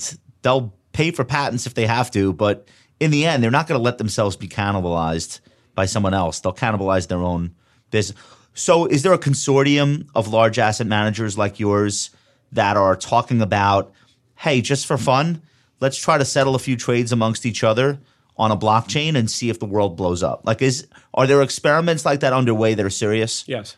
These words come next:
Speaker 1: But you can't divulge any details.
Speaker 2: No, no, I'm not being secretive, but I don't, I wouldn't say that it's being led by asset managers. I'd say they're startup.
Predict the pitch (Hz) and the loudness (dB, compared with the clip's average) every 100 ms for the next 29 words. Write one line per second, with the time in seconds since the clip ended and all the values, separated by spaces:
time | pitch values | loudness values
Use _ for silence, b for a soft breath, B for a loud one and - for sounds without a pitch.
0 | _ - 113 120 120 127 98 101 98 95 | _ -10 -2 -2 0 -2 2 0 2 0
1 | 95 92 87 85 95 262 269 233 170 165 | 0 -4 -4 -6 0 4 6 6 4 2
2 | 156 147 120 156 151 127 127 131 131 147 | 0 -4 -2 -4 -4 -4 -2 0 2 0
3 | 151 151 151 151 135 147 127 123 113 - | 0 -2 -2 -2 -4 -4 -4 -4 -8 -10
4 | - 127 117 120 113 98 104 113 127 110 | -10 -8 -6 -6 -8 -10 -8 -10 -12 -10
5 | 120 127 147 147 113 117 - 113 110 - | -8 -6 -8 -8 -10 -10 -10 -10 -10 -8
6 | 127 120 127 151 151 | -4 -2 -2 -2 -6